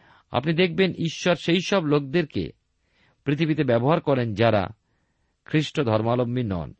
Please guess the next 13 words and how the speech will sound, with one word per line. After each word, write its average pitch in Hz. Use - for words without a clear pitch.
এটা 170
শুনতে 196
হয়তো 175
আপনার 135
অদ্ভুত 143
লাগছে, 87
কিন্তু 147
ঈশ্বরের 196
বাক্য 160
অধ্যয়ন 139
করলে 123
আপনি 135
জানবেন 120